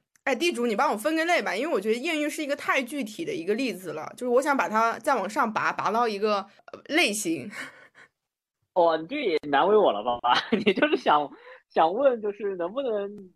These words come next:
Speaker 2: 有没有在那个大理比较精彩的一些，怎么讲呢？就是那个有，带有竞技色彩的一些活动吧，我能这么理解吗？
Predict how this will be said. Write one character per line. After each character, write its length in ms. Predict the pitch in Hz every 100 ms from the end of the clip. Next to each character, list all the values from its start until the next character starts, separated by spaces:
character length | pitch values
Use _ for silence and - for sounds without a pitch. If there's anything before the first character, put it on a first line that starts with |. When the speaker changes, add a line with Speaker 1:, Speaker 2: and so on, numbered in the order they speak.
| -
Speaker 2:
有 200 | 185 165
没 120 | 214
有 240 | 294 175
在 320 | 147 226 190
那 160 | 190 185
个 500 | 170 165 151 143 139 139
大 220 | 269 269
理 160 | 170 131
比 160 | 139
较 160 | 139 160
精 240 | 156 262 302
彩 260 | 330 196 123
的 140 | 120
一 160 | 147 156 -
些， 220 | 156 156 156 - - 170
怎 80 | 151
么 100 | 160
讲 220 | 226 139
呢？ 80 | 151
就 140 | 202
是 100 | 202 202 196
那 80 |
个 120 | 202 202
有， 260 | 180 151 180
带 140 | 220
有 160 | 254 -
竞 240 | - 392
技 220 | 277 196
色 180 | 156 190
彩 180 | - 120
的 140 | 113
一 80 | 120
些 160 | 113 123
活 180 | - 107
动 160 | 113
吧， 160 | 110 107
我 80 | 117
能 160 | 120
这 80 | 143
么 120 | 143
理 120 | 113
解 80 | 113
吗？ 80 | 113